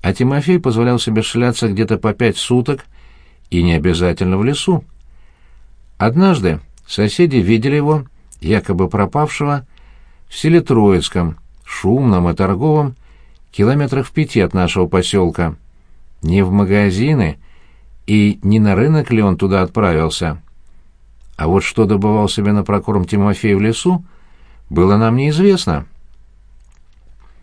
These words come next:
Но наверняка не ловил там мышей. Однажды кто-то из нас пожурил Тимофея: «Лодырь,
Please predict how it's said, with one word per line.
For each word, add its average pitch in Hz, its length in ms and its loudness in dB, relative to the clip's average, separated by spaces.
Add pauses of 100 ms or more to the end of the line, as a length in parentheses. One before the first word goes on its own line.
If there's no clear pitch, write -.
(140)
Но 107 200 2
наверняка 120 680 2 (200)
не 123 140 0
ловил 117 360 0
там 90 180 0
мышей. 92 500 -2 (1160)
Однажды 117 500 0
кто-то 101 260 -2
из 98 120 2
нас 139 300 -2 (320)
пожурил 113 480 2
Тимофея: 87 640 0 (420)
«Лодырь, 90 720 0